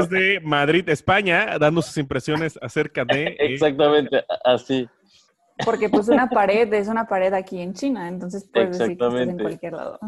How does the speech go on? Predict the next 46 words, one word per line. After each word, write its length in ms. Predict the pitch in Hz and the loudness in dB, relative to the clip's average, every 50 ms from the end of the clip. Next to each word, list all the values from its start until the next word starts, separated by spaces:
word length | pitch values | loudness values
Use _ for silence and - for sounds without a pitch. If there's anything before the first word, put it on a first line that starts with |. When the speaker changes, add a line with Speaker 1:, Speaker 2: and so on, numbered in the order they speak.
| 190 208 220 | -12 -10 -8
Speaker 1:
Exactamente. 760 | 135 123 117 - 131 117 110 - 135 127 123 117 - - - 127 | -8 -8 -8 -8 -6 -6 -6 -4 -2 0 0 0 0 -2 -4 -6
Speaker 2:
Así 80 | 120 - | -10 -12
es, 80 | _ _ _ _ - | _ _ _ _ -4
dando, 300 | 120 120 123 139 135 123 | -2 0 2 2 4 4
dando 240 | 131 131 143 143 - | 2 2 0 0 0
testimonio, 600 | 135 120 - - 123 117 117 120 120 117 113 107 | -2 -2 -2 -2 -2 0 2 0 0 0 0 -2
¿no? 220 | 113 123 131 - _ _ _ _ | -2 -4 -6 -8 _ _ _ _
Speaker 1:
O 120 | - 135 131 | -16 -12 -8
para 160 | 151 147 143 | -6 -6 -4
los 160 | 143 139 131 | -4 -6 -8
que 80 | - 151 | -8 -10
nos 140 | 147 135 135 | -10 -10 -10
están 240 | 131 - 170 165 | -8 -8 -6 -6
viendo 420 | 170 170 170 175 175 175 175 175 165 - | -4 -4 -4 -4 -4 -4 -4 -4 -4 -6
en, 320 | 143 147 151 160 170 165 | -6 -6 -6 -6 -6 -8
este, 400 | 127 120 113 - - - 120 113 | -8 -8 -10 -10 -10 -12 -10 -8
YouTube, 500 | 117 143 151 147 - 180 196 208 208 - _ - | -6 -6 -4 0 2 2 2 2 0 -6 _ -6
eh, 380 | - 120 117 117 113 110 110 107 - | -4 -2 -2 -2 -2 -4 -4 -6 -6
probablemente 680 | - 117 123 135 143 151 151 143 - 160 156 147 120 | -4 -2 -2 -2 0 -2 -4 -4 -2 -4 -4 -4 -4
yo 120 | 117 131 127 | -6 -6 -6
puedo 160 | - 147 139 | -4 -4 -4
estar 160 | 127 - 147 | -4 -4 -8
en 60 | 139 | -8
el 40 | 131 | -6
mundo 160 | 135 147 147 | -8 -8 -8
financiero, 420 | 139 151 151 147 131 165 165 170 156 | -8 -8 -8 -8 -8 -8 -8 -8 -10
no 80 | 139 | -12
me 100 | 139 143 | -14 -14
sale 200 | - 156 143 147 | -12 -12 -12 -12
muy 140 | 143 147 147 | -12 -12 -12
bien 160 | 143 143 139 | -12 -12 -12
todavía, 340 | 156 151 151 151 170 185 185 - - - - 139 | -10 -10 -10 -10 -8 -6 -6 -6 -6 -8 -12 -16
no 80 | 135 135 | -14 -10
tengo 220 | - 147 139 143 | -8 -6 -6 -2
pantalla 320 | - 143 123 139 151 147 | -2 -2 2 2 4 4
verde, 240 | 143 151 160 160 160 | 4 4 2 0 0
pero 340 | - - 123 120 107 104 - _ _ _ _ _ _ _ _ _ _ | 0 -2 -2 -2 -2 -6 -10 _ _ _ _ _ _ _ _ _ _
más 220 | - 180 190 - | -4 -4 -2 -2
o 60 | - 156 | -2 -2
menos 240 | 160 156 147 123 | -2 -2 -2 -2
así 260 | - - - - 180 160 | -6 -10 -8 -8 -8 -8
<laughs> 80 | 156 | -8
funciona 400 | - 147 135 - - 139 135 147 | -8 -8 -6 -4 -2 -2 -2 -2
esto 180 | 139 - 196 143 | -4 -4 -4 -4
de 100 | 123 117 | -4 -4
las, 200 | 117 117 113 | -6 -6 -8